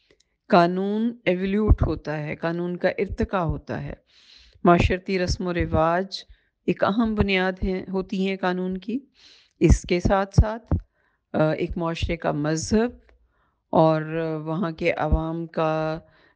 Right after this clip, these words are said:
के रुझानात, वैल्यूज़, मजहबी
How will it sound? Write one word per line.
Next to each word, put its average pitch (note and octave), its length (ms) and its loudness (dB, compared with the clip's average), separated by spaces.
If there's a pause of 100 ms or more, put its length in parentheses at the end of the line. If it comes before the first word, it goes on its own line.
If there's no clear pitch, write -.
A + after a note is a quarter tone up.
(100)
के D#3 160 6
रुझानात, D#3+ 880 -2 (120)
वैल्यूज़, E3 800 0 (760)
मजहबी F#3+ 960 2